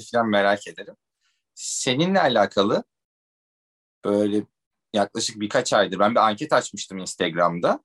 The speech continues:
E, kimi konuk alayım diye. En yüksek sen çıkmıştın orada. E, tabii bu anket değil, ben birebir şeyleri çok seviyorum, böyle insana dokunmayı, sormayı. Seninle ilgili farklı hayat görüşlerine sahip,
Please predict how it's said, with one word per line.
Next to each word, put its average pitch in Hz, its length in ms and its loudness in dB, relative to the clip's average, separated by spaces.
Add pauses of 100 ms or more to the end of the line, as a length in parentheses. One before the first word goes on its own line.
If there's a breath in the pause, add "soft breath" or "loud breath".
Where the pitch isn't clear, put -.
(160)
E, 92 240 2
kimi 110 260 -2
konuk 95 320 -2
alayım 85 320 -2
diye. - 140 -4
En - 100 0
yüksek 117 360 -2
sen 101 220 -2
çıkmıştın - 500 -10
orada. 80 460 -2 (600)
E, 101 60 2 (520)
tabii 139 220 -2
bu 131 200 2
anket 139 380 0
değil, 175 120 -8
ben 131 220 -2
birebir 123 300 0
şeyleri 117 440 -2
çok - 200 -6
seviyorum, 85 360 -4
böyle 85 180 -6
insana 87 440 -2
dokunmayı, 85 440 -8
sormayı. 87 580 -2 (480)
Seninle 175 640 0
ilgili 110 560 -2 (1400)
farklı - 680 0
hayat 165 340 2
görüşlerine 131 500 -4
sahip, 95 380 -2